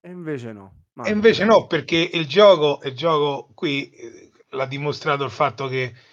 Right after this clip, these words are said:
Speaker 2: il nostro amico Mauro, se, manco si ricordava esattamente che producevano. Qui la
Speaker 1: Eh.
Speaker 2: difficoltà è quella dell'irrigazione che porta all'acqua.
Speaker 1: Eh,
Speaker 2: Quindi
Speaker 1: eh,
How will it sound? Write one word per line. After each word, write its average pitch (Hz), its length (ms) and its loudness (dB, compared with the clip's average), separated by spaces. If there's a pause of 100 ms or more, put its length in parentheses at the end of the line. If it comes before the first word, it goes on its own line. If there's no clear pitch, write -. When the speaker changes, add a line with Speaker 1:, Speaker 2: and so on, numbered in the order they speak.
(260)
Speaker 2:
il 123 140 -12
nostro 139 380 -2
amico 139 260 -4
Mauro, 135 640 -2
se, - 400 -6
manco 151 300 -2
si 123 120 -4
ricordava 143 480 0
esattamente 139 640 -4
che 139 140 -6
producevano. 131 840 -6 (520)
Qui 147 100 -12
la 143 100 0
Speaker 1:
Eh. 131 40 0
Speaker 2:
difficoltà 151 840 0
è 143 140 -8
quella 147 280 -2
dell'irrigazione 135 1200 -2 (260)
che - 80 -20
porta 123 300 -10
all'acqua. 127 640 0 (360)
Speaker 1:
Eh, 190 240 -12
Speaker 2:
Quindi 127 360 -6
Speaker 1:
eh, 104 200 -20